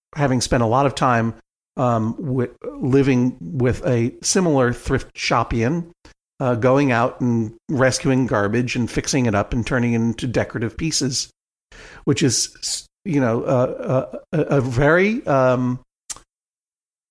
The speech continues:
effi-, a cost-efficient way to bring some interesting elements into your decorative life. Uh,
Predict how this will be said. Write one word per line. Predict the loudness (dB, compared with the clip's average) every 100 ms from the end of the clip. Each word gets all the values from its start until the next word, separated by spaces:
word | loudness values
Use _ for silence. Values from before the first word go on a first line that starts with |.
| _
effi-, | -4 -2 0 0
a | 0
cost-efficient | 0 2 2 2 0 0 2 0 2
way | 2 2 0 -6 -8
to | -2 0
bring | 0 2 2 2
some | 0 0 2 2 2 0 -4 _ _ -20 _ _ _ _ _ -2
interesting | 0 2 0 -2 0 0 0 -2 2
elements | 4 4 2 0 -2
into | 0 -2 0 0
your | 0 2 2 0
decorative | -2 -4 -2 0 0 0 -2 -8 -2
life. | 0 0 -8 -16 -20 _ _ _ _ _ -2
Uh, | 2 2 2 0